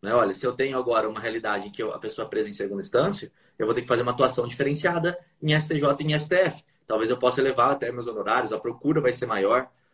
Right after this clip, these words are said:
porque enquanto, é, a gente sabe disso, principalmente no criminal,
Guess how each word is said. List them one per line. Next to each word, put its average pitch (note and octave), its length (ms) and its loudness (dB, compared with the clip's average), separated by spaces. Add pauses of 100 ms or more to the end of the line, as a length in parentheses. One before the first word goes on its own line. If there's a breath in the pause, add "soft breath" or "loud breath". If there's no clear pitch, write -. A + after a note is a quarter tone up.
(100)
porque A#2+ 220 -4
enquanto, D3+ 400 -4 (240)
é, G2+ 200 -2
a G2 40 -2
gente - 180 -12
sabe D#3+ 240 -4
disso, C#3 180 -8
principalmente C3 400 -4
no D#3 80 -2
criminal, D#3 440 2